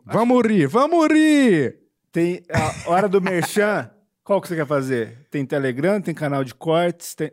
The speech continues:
Speaker 2: canal de cortes a gente não fez, né? Faz um merchan, uma música rápida, cara. Não, não é pra se estender muito. Assim, uma música assim...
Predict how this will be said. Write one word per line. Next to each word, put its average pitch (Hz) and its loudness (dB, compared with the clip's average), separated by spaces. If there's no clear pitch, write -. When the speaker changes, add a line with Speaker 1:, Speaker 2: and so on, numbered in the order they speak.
Speaker 2:
canal 202 -8
de 208 -18
cortes 233 -10
a 381 -12
gente - -18
não 381 -14
fez, 190 -6
né? 131 -8
Faz 190 -6
um 185 -8
merchan, 135 -6
uma 226 -10
música 196 -6
rápida, 131 -12
cara. 131 -20
Não, 226 -10
não 220 -4
é 233 -2
pra 220 -10
se - -14
estender 165 -8
muito. 123 -12
Assim, 113 -16
uma 135 -12
música 160 -14
assim... 165 -12